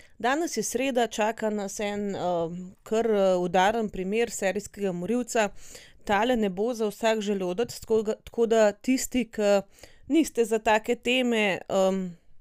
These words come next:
nič hudega, če se tukaj poslovite, lepo se majte, se slišimo prihodnjič. Eh, z ostalimi bomo pa šli, a ne, na glavo v to,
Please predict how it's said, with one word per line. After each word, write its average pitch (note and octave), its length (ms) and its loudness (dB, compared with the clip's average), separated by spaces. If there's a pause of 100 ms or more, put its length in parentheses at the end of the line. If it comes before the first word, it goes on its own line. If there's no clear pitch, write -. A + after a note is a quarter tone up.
(540)
nič A#3+ 240 0
hudega, G#3 340 0
če - 140 -6
se - 160 -12
tukaj G#3+ 320 -2
poslovite, G#3+ 920 2
lepo G3 300 -2
se G3 180 -6
majte, G#3 400 -2
se - 160 -10
slišimo G3 440 -6
prihodnjič. C#4 680 -2
Eh, - 840 -6
z A#3 60 -8
ostalimi B3+ 520 2
bomo A#3 260 0
pa A3+ 160 0
šli, A#3 300 -2
a E3+ 80 0
ne, G3 200 0 (100)
na G3+ 160 0
glavo G3 480 2
v F#3 100 -2
to, G3+ 260 0